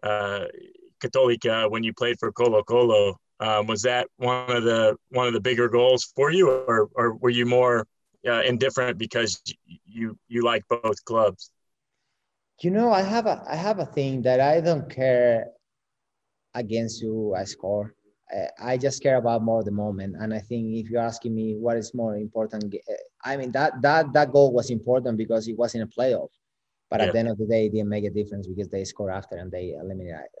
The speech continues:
Speaker 2: us. But
Speaker 1: Okay.
Speaker 2: if you ask me, like, about important goals, I think the goal against Salt Lake in the playoff is the most important goal that I score.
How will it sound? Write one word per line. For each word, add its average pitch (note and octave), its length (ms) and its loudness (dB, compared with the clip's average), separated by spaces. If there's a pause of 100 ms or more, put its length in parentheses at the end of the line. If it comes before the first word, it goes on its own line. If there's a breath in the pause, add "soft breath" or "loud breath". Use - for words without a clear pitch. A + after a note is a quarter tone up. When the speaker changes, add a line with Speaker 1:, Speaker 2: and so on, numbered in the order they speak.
Speaker 2:
us. - 220 -20 (520)
But A#2+ 200 4
Speaker 1:
Okay. F#2 180 0
Speaker 2:
if F#2 80 -2
you C3 160 -2
ask C3 120 0
me, C#3+ 120 0
like, B2+ 160 2
about A2 380 0
important A2 460 -4
goals, G2+ 260 -4
I G2+ 80 -6
think G#2 240 -8
the G#2 60 -6
goal G#2 280 -4
against G2+ 320 -8
Salt G#2+ 180 -6
Lake F#2+ 220 -6
in F#2 100 -10
the F2+ 160 -14
playoff G2+ 320 -6
is G2+ 180 -16
the - 100 -20
most G2 180 -12
important F#2+ 380 -12
goal F2 180 -10
that F#2 120 -10
I F2 40 -10
score. F#2+ 340 -12